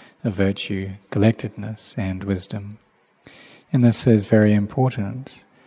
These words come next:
this noble eightfold path. And so we say it's the eightfold path, but when we gather that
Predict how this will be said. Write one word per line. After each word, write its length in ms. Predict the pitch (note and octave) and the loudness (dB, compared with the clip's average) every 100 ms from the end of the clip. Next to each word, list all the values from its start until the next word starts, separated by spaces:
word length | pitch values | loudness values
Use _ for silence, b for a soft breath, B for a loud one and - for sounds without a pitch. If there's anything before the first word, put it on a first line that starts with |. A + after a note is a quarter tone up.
| b b | b b
this 180 | - - | -4 0
noble 420 | G#2+ G2 F#2+ F#2 | 4 4 2 0
eightfold 480 | F#2 F#2 - G2 F#2+ | -2 -2 -4 -8 -6
path. 420 | G2 F#2+ G2 G2 - _ _ b b b b b b b - | -6 -4 -6 -10 -20 _ _ b b b b b b b -4
And 100 | B2+ | 0
so 140 | C3+ | 4
we 100 | B2+ | 4
say 260 | - C#3 B2+ | 6 8 6
it's 180 | A#2+ | 6
the 120 | - A2 | 2 2
eightfold 480 | A2+ - C3 B2 | 2 0 0 0
path, 460 | - F2 F2 - - - | -2 -6 -6 -12 -18 -4
but 220 | G#2+ G2+ b b b b | -2 -2 b b b b
when 140 | - A2 | -2 2
we 200 | G#2 G2+ | 4 2
gather 340 | G#2 G#2+ G2+ | 4 4 4
that 440 | G2 G2 F#2+ - | 0 0 -2 -4